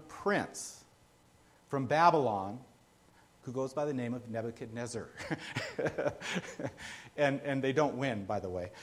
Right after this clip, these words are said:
uh, but, uh, 'cause Nebuchadnezzar is, is going to be making a visit to Jerusalem in about two years. Um, but, but anyway, so as Necho's going by,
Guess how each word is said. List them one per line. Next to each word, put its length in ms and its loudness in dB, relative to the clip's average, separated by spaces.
uh, 180 4
but, 340 4
uh, 300 6
'cause 160 -2
Nebuchadnezzar 640 2
is, 340 -4
is 140 -10
going 180 -2
to 60 -6
be 160 -4
making 260 -2
a 60 -6
visit 240 -4
to 100 -8
Jerusalem 460 -6
in 60 -6
about 260 -4
two 120 -6
years. 380 -4
Um, 320 0
but, 260 6
but 320 2
anyway, 260 4
so 120 4
as 100 2
Necho's 440 0
going 300 2
by, 460 2